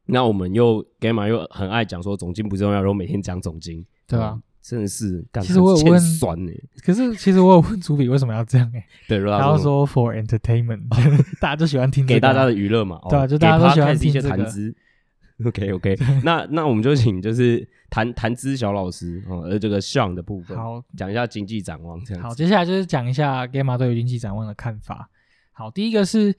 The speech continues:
Speaker 2: 呃，我们在我们的文章里面有提到说，十二月的零售销售了的数据是月减一点九趴嘛。
Speaker 1: 嗯，M O M。
Speaker 2: 那，对，
Speaker 1: 嗯。
Speaker 2: 然后，呃，比起预期的月减零点一趴来说，是有出现蛮显著的这个下档。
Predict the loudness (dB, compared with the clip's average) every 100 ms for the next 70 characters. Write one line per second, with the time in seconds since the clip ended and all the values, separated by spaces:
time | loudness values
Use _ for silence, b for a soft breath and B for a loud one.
0 | _ _ _ -4 -2 0 4 4 6 6
1 | 6 4 0 0 0 2 4 4 4 0
2 | -2 -6 -4 -6 -2 -2 -2 2 4 6
3 | 6 4 2 2 2 2 -2 -2 -4 -6
4 | b b b _ -4 -2 2 2 4 0
5 | 0 0 0 0 -4 -4 -2 -2 -2 -4
6 | -4 -10 -10 -8 -6 -4 -2 0 0 -2
7 | -8 -10 -8 -4 2 4 2 0 _ -6
8 | -2 0 0 2 2 0 -4 -8 -8 -10
9 | -14 -14 -2 -2 -2 -6 -6 -6 -6 -8
10 | -8 -8 -8 -8 -10 -12 b b b -2
11 | -2 0 0 0 -2 -2 -4 -4 -6 -2
12 | -2 -2 -10 -12 -6 -6 -6 -12